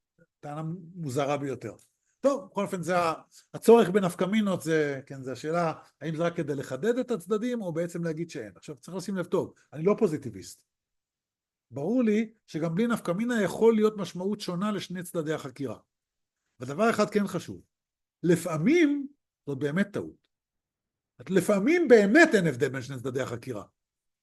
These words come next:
כשיש נפקא מינה, אז ברור שיש הבדל. כשאין נפקא מינה, ייתכן שאין הבדל. הפוזיטיביסט יגיד, "בטוח שאין הבדל." אני אומר, "לא, אבל ייתכן שאין הבדל." ולכן לנפקא מינה יש תפקיד חשוב, כי הנפקא מינה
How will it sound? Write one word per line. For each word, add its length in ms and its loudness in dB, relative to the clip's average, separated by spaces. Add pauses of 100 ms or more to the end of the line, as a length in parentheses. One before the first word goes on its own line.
(180)
כשיש 460 6
נפקא 260 4
מינה, 540 6 (580)
אז 160 2
ברור 360 12
שיש 300 6
הבדל. 380 6 (500)
כשאין 400 6 (100)
נפקא 200 4
מינה, 520 2 (320)
ייתכן 640 6
שאין 320 2
הבדל. 360 -2
הפוזיטיביסט 600 -8
יגיד, 260 -4
"בטוח 300 0
שאין 200 -10
הבדל." 220 -16 (420)
אני 40 -12
אומר, 120 -2
"לא, 340 6 (120)
אבל 120 -10
ייתכן 420 4
שאין 220 -2
הבדל." 280 -8 (380)
ולכן 260 0
לנפקא 340 2
מינה 340 0
יש 180 4
תפקיד 480 4
חשוב, 560 6 (420)
כי 80 4
הנפקא 300 6
מינה 460 8